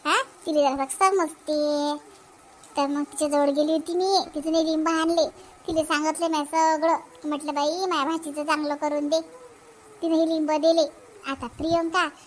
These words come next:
हे लिंब तुझ्या जवळ ठेव आणि तुझ्या घरी चाल, मी तुला नेऊन देतो." पाय मग ते घर कसं तुझ्या मागं मागं हिंडते तर घरातले लोक तुझ्या, कसं तुझ्या म्हटलं ऐकतात, तेच राज्य होते घरात.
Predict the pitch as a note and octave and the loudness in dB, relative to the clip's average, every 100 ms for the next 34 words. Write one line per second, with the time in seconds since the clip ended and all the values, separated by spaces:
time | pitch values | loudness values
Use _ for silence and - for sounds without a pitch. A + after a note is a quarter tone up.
0 | - - E4 E4 D#4 D#4 D#4+ D#4 C#4+ D4+ | -20 4 6 6 4 0 0 0 0 2
1 | D#4+ E4+ E4 F#4 F#4 D#4+ - - - C#4 | 2 2 0 0 0 -2 -14 -20 -12 -4
2 | C#4+ C4 F4+ F4+ F4 F4 E4 D4 A#3 - | -2 4 6 6 6 4 4 2 2 -8
3 | - - - E4 F#4 G4 F#4 F#4+ F#4 F4 | -20 -14 -6 -4 4 6 6 2 4 2
4 | D4 C4 - - - - - - - - | 2 -8 -12 -20 -20 -20 -20 -20 -20 -8
5 | - E4 E4 E4 D#4+ D4+ C#4+ D4 D#4 E4 | 2 4 4 4 4 4 4 0 -2 2
6 | D4+ C#4+ D4+ D4 D4 C4+ C#4+ C#4+ C#4 C4+ | 4 4 4 4 2 2 2 2 2 0
7 | C#4 C#4 C#4 C4+ C4+ C#4+ C4+ C4 G#3+ - | 0 0 0 -2 0 0 -2 -2 -4 -10
8 | - - - D4+ D#4+ D#4+ D#4+ E4 D#4+ C#4+ | -20 -18 -10 -8 -2 2 2 2 4 4
9 | C#4+ D#4 C#4 - E4+ F4+ F4+ D#4+ D4 D#4+ | 2 0 0 -2 -2 2 4 4 4 4
10 | D#4+ D4 D4+ | 2 2 2